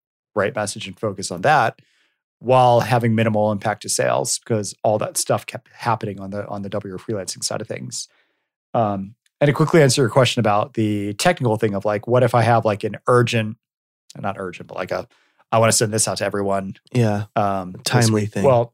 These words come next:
Speaker 2: Yeah.
Speaker 1: you could either do the easy thing, which is just send two newsletters that week, or
Speaker 2: Mm-hmm.
Speaker 1: one live and they'll get the evergreen, um, which is just more content from Joe,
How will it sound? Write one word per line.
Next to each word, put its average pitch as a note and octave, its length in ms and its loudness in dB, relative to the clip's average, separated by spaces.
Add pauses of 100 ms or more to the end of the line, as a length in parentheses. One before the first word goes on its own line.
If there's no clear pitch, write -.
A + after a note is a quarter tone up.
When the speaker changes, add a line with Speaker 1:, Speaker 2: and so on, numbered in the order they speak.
(120)
Speaker 2:
Yeah. G2 220 -4 (380)
Speaker 1:
you D3 160 6
could D3+ 120 4
either D3+ 240 4
do B2+ 100 2
the A#2 220 -2
easy B2+ 300 4
thing, G#2+ 160 -2
which G#2+ 180 -4
is A2 100 -4
just - 260 -6 (180)
send G#2+ 280 0
two A2+ 120 -2
newsletters B2+ 440 2
that C#3+ 140 2
week, F#3 300 -2
or A#2+ 160 6
Speaker 2:
Mm-hmm. A#2+ 160 6
Speaker 1:
one B2+ 300 4 (260)
live A#2+ 360 6
and A2+ 120 2
they'll A2 120 2
get A2+ 200 -4
the A2 240 0
evergreen, C#3+ 440 0 (600)
um, A2 420 2 (140)
which - 520 0
is - 60 -8
just - 320 -6
more G2 140 -4
content - 320 -6
from A2 100 -6
Joe, C#3 320 2